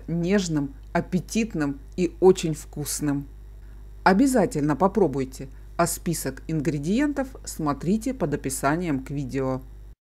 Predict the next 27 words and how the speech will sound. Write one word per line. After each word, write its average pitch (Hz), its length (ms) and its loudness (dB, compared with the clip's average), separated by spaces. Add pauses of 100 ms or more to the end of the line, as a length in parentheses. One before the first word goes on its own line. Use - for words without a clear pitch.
(880)
Сначала 220 720 0
с - 140 -6
одного 175 400 4
апельсина 254 640 2
я 175 240 4
сниму 160 360 -2
цедру 262 540 0
на 165 160 0
крупной 190 520 0
терке. 135 500 0 (220)
При 147 140 -2
желании 175 600 2 (280)
можно 233 380 4
сделать 202 420 6
на 180 120 2
мелкой. 143 520 0 (1800)
Ну 226 140 4
вот, 208 180 6
получаются 175 920 4
такие 170 360 0
кусочки. 254 760 -2 (320)
Часть 196 400 4
цедры 160 360 2
я 151 180 4
оставлю 151 580 2
для 156 200 2
украшения, 160 800 -2